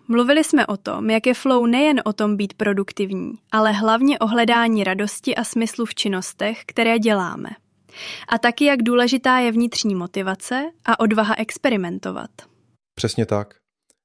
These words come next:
Speaker 2: A že ten stav, kdy se ztratíš v čase a prostoru, je dosáhnutelný pro každého z nás, pokud tomu dáme šanci.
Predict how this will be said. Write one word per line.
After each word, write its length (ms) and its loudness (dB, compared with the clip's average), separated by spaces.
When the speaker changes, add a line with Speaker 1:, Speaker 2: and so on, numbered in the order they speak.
Speaker 2:
A 80 -4
že 100 -2
ten 140 2
stav, 480 -2
kdy 120 -4
se 120 -4
ztratíš 440 -4
v 60 -16
čase 280 -2
a 60 -2
prostoru, 580 -4
je 100 2
dosáhnutelný 720 0
pro 140 -6
každého 400 -2
z 60 -10
nás, 480 -6
pokud 260 -8
tomu 200 -2
dáme 240 2
šanci. 440 -8